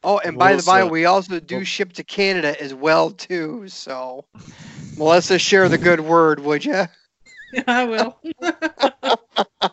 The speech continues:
Speaker 3: I've actually got a lot of people that have, in my friend circle, that have pets and stuff. So, yeah, I'll definitely.
Speaker 1: Wonderful.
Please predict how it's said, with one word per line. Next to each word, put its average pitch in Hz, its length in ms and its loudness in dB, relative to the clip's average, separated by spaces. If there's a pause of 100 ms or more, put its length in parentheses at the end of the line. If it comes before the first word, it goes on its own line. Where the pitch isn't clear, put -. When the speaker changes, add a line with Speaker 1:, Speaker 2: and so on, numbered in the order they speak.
(640)
Speaker 3:
I've 208 140 -10 (120)
actually 269 420 -2
got 247 400 0
a 226 80 -6
lot 233 240 -2
of 240 100 -6
people 233 300 -2
that 214 180 2
have, 202 360 -2 (580)
in 202 120 -6
my 196 220 -4
friend 208 320 -4
circle, 202 300 -8
that 196 160 -2
have 190 240 -8
pets 202 340 -4
and 185 100 -12
stuff. 175 260 -10
So, 170 360 -12
yeah, 175 240 -6
I'll 165 80 -12
definitely. 175 640 -12 (720)
Speaker 1:
Wonderful. 139 580 -6